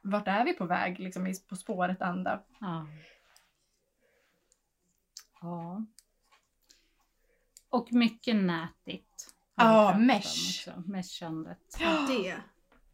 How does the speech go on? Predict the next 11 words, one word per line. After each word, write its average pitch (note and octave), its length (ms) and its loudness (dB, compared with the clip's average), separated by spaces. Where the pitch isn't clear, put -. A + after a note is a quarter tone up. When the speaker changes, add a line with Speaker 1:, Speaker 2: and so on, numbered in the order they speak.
Speaker 3:
det G#3 140 -6
är G3 60 -6
något. F#3+ 440 -12
Speaker 1:
Ja. G3 340 -2
Speaker 2:
Mm. G3+ 200 -2
Speaker 3:
Hål A3+ 440 2
över G#3+ 340 -4
axlarna G3+ 680 -6
och G3 160 -8
by-, - 320 -12
bystklyftan. - 1200 -6